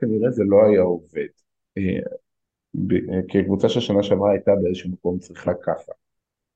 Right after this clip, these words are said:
בהתחלה. אמ, יכול להיות שמה שנקרא, אחרי שהיסודות שיודוקה השאיר, ואחרי מה ש-, אז, אז דווקא זה בסדר שיהיה מאמן כמו מזולה בזמן הזה, ש-, ש-,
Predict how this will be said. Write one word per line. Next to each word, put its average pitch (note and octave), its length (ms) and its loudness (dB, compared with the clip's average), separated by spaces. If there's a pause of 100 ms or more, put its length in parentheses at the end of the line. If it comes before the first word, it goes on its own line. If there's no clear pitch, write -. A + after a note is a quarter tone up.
(140)
בהתחלה. F2+ 500 -4 (1040)
אמ, F#2 40 -10 (580)
יכול A2+ 220 2
להיות D3+ 100 2
שמה A2+ 800 0
שנקרא, A#2 400 -2 (160)
אחרי A#2+ 380 2
שהיסודות G#2+ 720 0
שיודוקה B2+ 500 -2
השאיר, E3 520 -2
ואחרי B2 300 -4
מה B2+ 120 -8
ש-, - 120 -12 (680)
אז, A2 320 -6
אז G#2+ 180 -4
דווקא B2 260 2
זה A#2+ 120 -2
בסדר G2+ 560 2
שיהיה F#2 340 -2
מאמן F2+ 400 -4
כמו F#2 280 -4
מזולה F#2+ 320 0
בזמן F2+ 420 -4 (120)
הזה, F#2 260 -2 (560)
ש-, - 160 -8 (1160)
ש-, F2+ 60 2